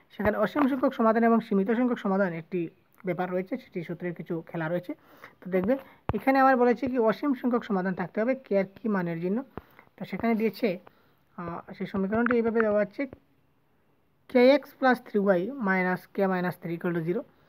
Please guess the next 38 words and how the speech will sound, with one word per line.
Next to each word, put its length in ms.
আর 80
টুয়েলভ 240
এক্স 200
plus 200
কে 160
ওয়াই 120
minus 320
কে 60
equal 240
to 100
zero, 200
সেটি 240
তোমাকে 280
পূরণ 280
করতে 240
হবে। 200
সেই 160
a 80
one 200
divided 340
by 100
এ 20
টু, 80
বি 120
one 160
divided 240
by 120
বি 100
টু, 40
সি 120
one 180
by 140
সি 120
টু, 140
এই 80
ধরনের 200
তোমাকে 180
solve 140